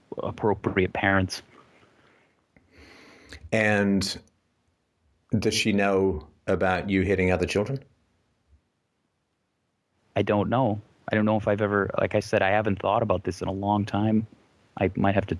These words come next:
Speaker 1: I'll tell her.
Speaker 2: Really? How long were you fighting for?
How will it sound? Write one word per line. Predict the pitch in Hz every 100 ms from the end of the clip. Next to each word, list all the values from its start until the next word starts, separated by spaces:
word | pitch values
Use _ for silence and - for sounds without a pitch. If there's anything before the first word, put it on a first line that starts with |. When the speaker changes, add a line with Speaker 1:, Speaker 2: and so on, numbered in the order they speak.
| -
Speaker 1:
I'll | 85
tell | - 104 104
her. | 101 - - _ _ _ _ _ _ _ _ _ _ _
Speaker 2:
Really? | 233 233 220 202 180 - _ _ _ _ _ _ _ _ _ _ _ _ _ _ _ _ _ -
How | - 175
long | 185 196
were | 185
you | 170
fighting | 180 190 160
for? | - 82